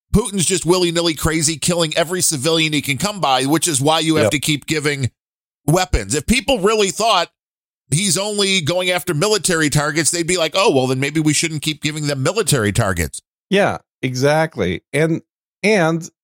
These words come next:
Speaker 2: every time there's this footage of some, you know, hospital or, uh, kindergarten, uh, what they're not showing is the, the videos that I have that show the Ukrainian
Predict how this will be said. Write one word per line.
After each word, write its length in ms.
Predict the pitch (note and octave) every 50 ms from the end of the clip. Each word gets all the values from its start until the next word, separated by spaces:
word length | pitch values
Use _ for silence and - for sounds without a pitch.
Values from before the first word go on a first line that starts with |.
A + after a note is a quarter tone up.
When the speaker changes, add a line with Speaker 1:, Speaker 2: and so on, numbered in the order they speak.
| _ -
Speaker 2:
every 320 | D3+ D#3+ F3+ G#3 G#3 G3+
time 320 | F3+ - F3+ D#3+ E3+ E3+ E3+
there's 260 | D3 D#3 C#3 B2 B2
this 220 | C3+ C3 - -
footage 400 | - - - D3 D#3 D#3 D3+ B2
of 100 | B2+ A#2 -
some, 540 | - B2 A2 G#2 G#2 G#2 F#2+ F#2 E2+ E2 _ _ -
you 80 | - B2
know, 300 | A2 F#2+ F#2+ F2+ F2 E2 _ _ _ _ _ _ _ _ -
hospital 880 | - C#3 C#3 C#3 - - - C#3 C3 C3 C3 B2+ B2 B2 A#2 G#2 - _ -
or, 500 | G#2+ G#2 G#2 G#2 G2+ G2 G2 G2 G2 F#2+
uh, 320 | F2 E2+ E2 - D#2+ E2+ F#2 _ _ _ _ _ -
kindergarten, 640 | D#3+ D3 C#3+ C3+ B2 B2+ A#2+ A2+ A2+ G#2+ G#2+ G#2 - _ _ _ _ _ _ _ _ _ _ _ _ _ _ _ _ _ _ _ -
uh, 280 | C#3 C#3 B2 A#2 G#2+ -
what 220 | C#3+ C#3+ D3+ C3
they're 100 | C#3+ C#3
not 260 | C#3+ F#3 A#3 A#3+ F#3+ E3
showing 640 | - - E3+ D3 C#3+ C#3 C3+ C3 C3 C3 C3 B2 - -
is 520 | - C#3+ C#3+ C3+ C3 B2+ B2+ A#2+ A#2 A2+ A#2
the, 500 | B2 B2+ B2 A#2+ A#2 A2+ A2+ A2 F#2 - _ _ _ _ _ _ _ _ _ _ _ _ _ _ -
the 120 | A2+ B2+
videos 540 | A#2 A#2 D#3 F3+ E3+ D3+ D3 C3+ B2+ A#2 A#2
that 100 | B2+ A#2
I 160 | B2 D#3 G#3+ A3+
have 680 | E3+ A#2+ G2+ G2 G2+ G#2 B2+ D#3+ F#3+ F#3+ F3 - - A#2+
that 240 | A#2+ A#2+ A#2 A#2+ -
show 560 | - - C#3 C3+ C3+ C3+ C3+ C3 B2+ B2 _ _ _ _ _ _ _ _ _ _ _ _ _ -
the 500 | A#2 A#2+ C3 C3+ C3+ C3+ C3 C3 C3 -
Ukrainian 920 | - C3 B2 C#3 - - D#3 D#3+ E3+ F3 E3+ D#3+ D#3 D3+ D3 C#3+ C#3+ C#3